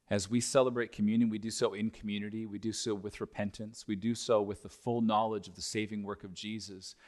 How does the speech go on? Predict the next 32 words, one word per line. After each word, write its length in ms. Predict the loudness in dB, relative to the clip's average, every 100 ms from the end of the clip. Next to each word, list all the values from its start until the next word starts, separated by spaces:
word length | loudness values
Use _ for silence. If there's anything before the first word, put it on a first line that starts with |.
| -10
who 100 | -4
gave 300 | 4 6 6
himself 480 | 4 0 4 4 4 -2
in 100 | -6
our 140 | -6
place 400 | -8 -6 -4 -6
and 100 | -10
for 300 | -8 -4 -4
our 100 | -6
sins. 500 | -10 -12 -14 -20 _ _ _ _ _ _ _
When 120 | 6 8
we 80 |
celebrate 460 | 10 10 10 6 0
communion, 440 | 0 2 4 4
we're 100 | 2
taking 360 | 0 0 2 0
the 80 | 0
bread 460 | 0 2 4 2 -4 -16 -6
and 140 | 0 0
the 40 |
wine 580 | 2 4 6 4 -2 -6
as 200 | -4 -4
a 40 | -4
picture, 600 | -4 -4 -2 -6 -10 -14 _ _ _ _ _
symbols 640 | -8 4 6 8 4 2 -6 -2
of 300 | -2 -2 -6 -18 _ _ _ _ _ _ _
the 80 | 4
body 400 | 10 10 10 6
and 120 | 4
blood 180 | 0 -6
of 120 | -6
Jesus. 560 | -12 -12 -16 -18 _